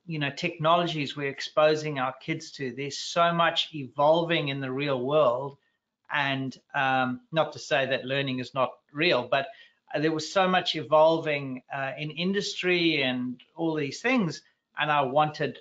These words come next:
I wanted more for not just my son, but all kids to be able to have access to, um, you know, Industry four point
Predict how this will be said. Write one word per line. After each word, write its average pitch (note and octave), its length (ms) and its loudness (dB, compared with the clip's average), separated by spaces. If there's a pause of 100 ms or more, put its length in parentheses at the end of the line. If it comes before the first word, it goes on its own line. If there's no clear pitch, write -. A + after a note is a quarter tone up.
(120)
I D3 80 2
wanted D3+ 360 -2
more C#3 360 -2
for C3+ 560 -2
not D#3 240 0
just - 200 -8
my C#3 200 2
son, C3 420 -4
but B2 200 -2 (580)
all F3+ 240 4
kids C3+ 400 -2
to - 120 -12
be B2+ 140 -2
able B2+ 220 0
to C3 80 -2
have B2 320 0
access C3 540 -6
to, A#2 220 -10 (540)
um, A#2 500 -6 (100)
you C#3+ 100 -10
know, B2 160 -6
Industry B2+ 440 -4
four - 300 -6
point B2 200 -6